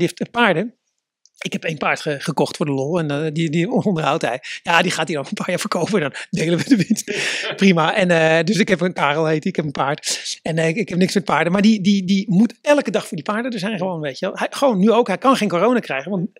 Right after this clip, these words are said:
Speaker 1: hij, dus hij heeft vier paarden, die staan daar in het veld. En, eh, er moet elke dag naar gekeken worden en die moeten elke dag, eh, voer krijgen. En dat is ook een, een, op een gegeven moment is dat, eh, weet je, er moet slack zijn. Je moet af en toe even een keer,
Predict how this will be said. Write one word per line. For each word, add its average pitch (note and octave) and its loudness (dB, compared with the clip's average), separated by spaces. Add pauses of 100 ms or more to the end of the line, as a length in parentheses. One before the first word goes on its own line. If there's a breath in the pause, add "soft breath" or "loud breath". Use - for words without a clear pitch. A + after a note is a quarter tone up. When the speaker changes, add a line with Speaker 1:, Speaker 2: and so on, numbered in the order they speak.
(140 soft breath)
Speaker 1:
hij, - -10
dus A#3 -4
hij G3+ 0
heeft - -2
vier A#3+ 4
paarden, A#3 0 (260 loud breath)
die G#3 2
staan A3 0
daar D3 -6
in G3 -2
het D#3 -6
veld. A3 -2
En, G3+ -2
eh, F3+ -2
er F#3+ 0
moet F#3 -2 (100)
elke C4 2
dag E3+ -4
naar D#3+ -6
gekeken G3+ -6
worden D3+ -6
en E3 -8
die D#3+ -2
moeten B4 -6
elke G#3+ 0
dag, - -8 (520 loud breath)
eh, G3+ -2
voer A#3+ 4
krijgen. D3+ 0
En G3 2
dat F#3+ 2
is F3 -2
ook G3+ 4
een, C4+ 6
een, A3 0
op G#3 -2
een G#3+ 2
gegeven - -
moment A#3 2
is - -2
dat, D#3 -2
eh, D3+ 2
weet F3 -4
je, G3+ 2
er F3 0
moet B3 6
slack C4+ 4
zijn. D3+ 2
Je D#3+ 4
moet A#3+ 6
af A3+ 2
en G3 -2
toe A3+ 0
even F#3+ 2
een E3+ 2
keer, E3 2